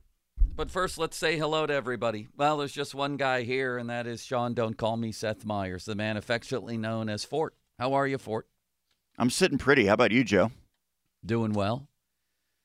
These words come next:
Speaker 1: Doing well. Still reeling a little bit from, uh, a good night of sports action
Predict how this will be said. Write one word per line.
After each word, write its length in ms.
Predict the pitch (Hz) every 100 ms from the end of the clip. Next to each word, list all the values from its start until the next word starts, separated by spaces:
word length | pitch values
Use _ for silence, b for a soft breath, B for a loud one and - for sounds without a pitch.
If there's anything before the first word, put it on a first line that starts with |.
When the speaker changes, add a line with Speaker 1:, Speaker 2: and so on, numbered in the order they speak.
| _ -
Speaker 1:
Doing 280 | 120 113
well. 300 | 104 104 107
Still 280 | 117 - 120
reeling 460 | 110 107 113 117 110
a 40 |
little 240 | 107 107 101
bit 280 | 113 -
from, 400 | - 120 104 98
uh, 260 | 95 98 101 104
a 80 |
good 200 | 98 113
night 220 | 117 110 107
of 80 |
sports 420 | - - 110 110 120
action 500 | 110 - 117 113